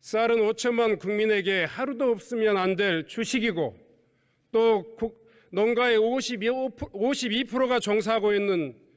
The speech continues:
농업의 주소득원입니다. 국민들에게 소중한 상품이지만 그러나 산업화 과정에서는 늘 저임금의 정책 그리고 수출 시장 개척을 위한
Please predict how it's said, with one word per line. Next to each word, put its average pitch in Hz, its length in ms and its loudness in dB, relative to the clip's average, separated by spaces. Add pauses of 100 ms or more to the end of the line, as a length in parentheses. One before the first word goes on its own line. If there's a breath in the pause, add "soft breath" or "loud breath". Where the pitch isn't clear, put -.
(200 soft breath)
농업의 190 400 0
주소득원입니다. 165 1000 -2 (760 soft breath)
국민들에게 233 580 2
소중한 254 520 0
상품이지만 233 880 0 (440 soft breath)
그러나 240 340 2
산업화 233 500 0
과정에서는 214 680 2
늘 269 460 0 (600 loud breath)
저임금의 254 1000 2
정책 226 460 0 (480 soft breath)
그리고 240 340 2
수출 269 440 -2
시장 269 320 0
개척을 233 460 -2
위한 220 380 0